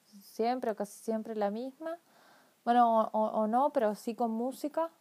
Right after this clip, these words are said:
casi obligatoriamente. Entonces eso sería danza y no la expresión corporal. Ya, ya, ya vamos a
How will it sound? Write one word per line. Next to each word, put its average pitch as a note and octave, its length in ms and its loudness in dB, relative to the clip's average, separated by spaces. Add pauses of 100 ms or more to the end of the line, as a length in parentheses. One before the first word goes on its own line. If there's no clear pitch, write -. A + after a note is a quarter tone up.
(180)
casi G#3 380 -6
obligatoriamente. A3+ 1000 -6 (840)
Entonces D4+ 500 2
eso D#4 260 0
sería A3+ 400 6
danza A3 560 0 (1900)
y B3 120 0
no A#3+ 200 6
la A3 80 6
expresión F#3 520 -2
corporal. D#3+ 440 -2 (840)
Ya, G3+ 160 4
ya, A3 340 6
ya G#3+ 200 2
vamos G#3+ 300 0
a - 20 -20